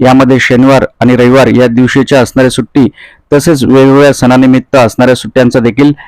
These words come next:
समावेश आहे. ऑक्टोबर महिन्यात एकूण पंधरा दिवस बँका बंद असणार आहेत. मात्र या काही सुट्ट्या राज्यांना लागू असतील, तर काही राज्यांना लागू नसतील. म्हणजे स्थानिक सण उत्सवाला लक्षात घेऊन आरबीआयने सुट्ट्या दिलेल्या आहेत.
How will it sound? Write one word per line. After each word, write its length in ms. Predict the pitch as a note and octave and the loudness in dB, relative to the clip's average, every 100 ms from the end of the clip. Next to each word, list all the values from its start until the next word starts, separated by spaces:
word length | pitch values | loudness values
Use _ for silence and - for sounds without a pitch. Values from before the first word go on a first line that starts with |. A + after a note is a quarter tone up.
| - - | -20 -12
समावेश 500 | - B2 B2+ B2+ C#3+ | -4 0 2 0 0
आहे. 200 | A#2+ G#2+ - _ _ _ | -2 -2 -8 _ _ _
ऑक्टोबर 480 | A#2+ B2 - D3 E3 | -6 -4 -2 0 2
महिन्यात 300 | C#3+ C3 B2+ - | 2 2 0 -2
एकूण 340 | A#2+ B2 D3 C3 | -4 -2 0 0
पंधरा 300 | B2+ A#2+ B2+ | 0 0 0
दिवस 280 | B2+ C3+ A#2+ | 0 0 0
बँका 360 | B2 A#2+ C3+ | 0 0 0
बंद 280 | A#2+ A#2+ A#2+ | 0 0 0
असणार 280 | B2 - C3 | 0 0 0
आहेत. 100 | A#2 - _ _ _ | 0 -4 _ _ _
मात्र 300 | B2 C3 - | -2 -2 0
या 180 | D3+ C#3 | 0 0
काही 220 | C#3+ C3+ | 0 -2
सुट्ट्या 480 | C3 A#2+ - C3+ G#2 | -2 -6 -2 0 2
राज्यांना 400 | A2 A#2 B2+ B2+ | 0 0 0 0
लागू 240 | B2 A#2+ B2 | 2 0 0
असतील, 360 | B2 - A#2+ G#2 | -2 -2 -2 -2
तर 60 | A#2 | -2
काही 320 | B2 B2 C#3 - - _ - | 0 0 0 -4 -20 _ -4
राज्यांना 480 | A#2+ A2+ B2+ C3 C3+ | -2 0 0 0 2
लागू 280 | B2+ A2 B2 | 0 0 0
नसतील. 480 | B2+ - C3+ G#2+ - | -2 -2 -2 0 0
म्हणजे 320 | A2 A#2+ C3 | -2 0 -2
स्थानिक 400 | - B2+ B2 B2+ | -2 -2 0 -2
सण 300 | - C3 G#2+ - _ _ | -2 0 0 -4 _ _
उत्सवाला 400 | - A#2+ D3+ C#3+ | -8 -4 0 0
लक्षात 280 | C#3 B2 C#3+ | 0 -2 -4
घेऊन 300 | A2+ C3 A#2 - | -2 0 0 0
आरबीआयने 500 | A2+ A#2+ C3 C3 C3+ | 0 0 2 0 0
सुट्ट्या 320 | - - B2+ | -4 -2 -2
दिलेल्या 380 | A#2 A#2+ B2 B2+ | 0 0 2 2
आहेत. 220 | A#2 A#2 | 2 -2